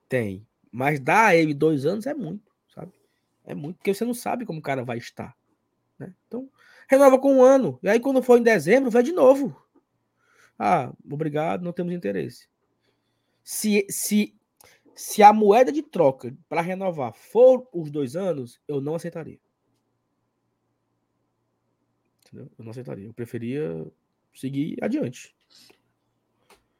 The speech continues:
É, lembrando, Thaís, que ele é um dos poucos jogadores que não tem contrato pro ano que vem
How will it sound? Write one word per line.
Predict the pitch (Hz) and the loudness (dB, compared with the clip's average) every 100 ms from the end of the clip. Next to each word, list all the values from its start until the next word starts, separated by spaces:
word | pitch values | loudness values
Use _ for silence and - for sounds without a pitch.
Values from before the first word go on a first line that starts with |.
| _ _ _ _ _ _ _ _ _ _ _ - | _ _ _ _ _ _ _ _ _ _ _ -10
É, | 117 123 123 123 123 | -2 0 2 2 2
lembrando, | 147 165 156 214 190 | 2 2 2 2 -2
Thaís, | 151 123 110 - | -4 -6 -8 -14
que | - 170 | -10 -4
ele | 143 165 190 143 107 110 _ _ _ _ _ _ _ - | -2 -2 -2 -4 -8 -12 _ _ _ _ _ _ _ 0
é | 143 | 4
um | 175 220 | 4 2
dos | 226 - | -4 -6
poucos | - 190 226 262 226 | 2 8 8 6 -4
jogadores | 202 170 143 135 160 | -4 -4 -4 -6 -6
que | - | -6
não | 147 165 | -6 -6
tem | 175 | -8
contrato | 175 202 165 143 143 | -8 -8 -6 -6 -6
pro | - | -6
ano | 175 | -6
que | 180 202 | -6 -8
vem | 160 101 | -6 -8